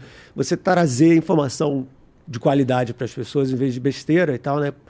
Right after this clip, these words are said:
Você fala, "Que, que fenômeno é esse? Né? O que que tá acontecendo?" Então tem um lado também que é meio desespero social.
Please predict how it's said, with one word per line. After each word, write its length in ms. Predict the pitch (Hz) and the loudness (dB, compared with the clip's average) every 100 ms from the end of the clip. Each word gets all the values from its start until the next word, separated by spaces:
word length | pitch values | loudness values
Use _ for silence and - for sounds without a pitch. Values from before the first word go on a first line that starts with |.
| - - | -20 -18
Você 80 | - | -6
fala, 100 | 165 | -6
"Que, 220 | - - | -6 -18
que 180 | - 214 | -4 -4
fenômeno 560 | - 180 156 175 190 156 | 2 4 6 4 4 2
é 80 | |
esse? 340 | 123 117 - 117 107 | 0 -2 -6 -14 -14
Né? 80 | 123 | -14
O 40 | |
que 120 | - | -14
que 100 | - - | -20 -8
tá 100 | 156 | -6
acontecendo?" 800 | - 156 117 - 123 113 110 110 - - - - - - - - | -4 -6 -6 -8 -8 -8 -8 -14 -20 -20 -20 -20 -20 -20 -14 -8
Então 220 | - 220 | 2 2
tem 160 | 220 220 | 4 4
um 80 | |
lado 240 | 185 180 180 | 4 4 2
também 200 | 185 180 | 2 2
que 120 | 185 | 2
é 20 | |
meio 140 | 180 180 | 2 2
desespero 520 | 139 175 - 160 165 | 0 -6 -4 -4 -4
social. 600 | - - - - - 104 | -8 -10 -8 -8 -8 -10